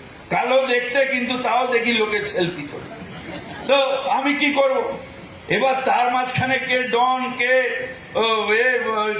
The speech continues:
কি বলে, গব্বর সিং, আমি জানবো কি করে? সে ছবি তুললেই সেটা দিয়ে দেবে, গোল, গোল, গোল, গোল, গোল, গোল, গোল, গোল করে।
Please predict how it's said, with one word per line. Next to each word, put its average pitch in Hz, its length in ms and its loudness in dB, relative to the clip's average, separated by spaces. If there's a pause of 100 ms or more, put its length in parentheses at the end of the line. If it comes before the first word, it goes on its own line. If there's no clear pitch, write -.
কি 226 100 0
বলে, 233 260 2
গব্বর 240 580 0
সিং, 254 200 0
আমি 240 200 0
জানবো 240 340 0
কি 165 160 0
করে? 120 360 -4 (600)
সে 240 140 2
ছবি 262 300 -2
তুললেই 277 360 2
সেটা 233 280 -2
দিয়ে 214 220 0
দেবে, 190 240 0
গোল, 196 220 0
গোল, 190 260 0
গোল, 190 220 0
গোল, 180 260 0
গোল, 180 220 0
গোল, 175 240 0
গোল, 170 220 -2
গোল 160 200 -4
করে। - 360 -12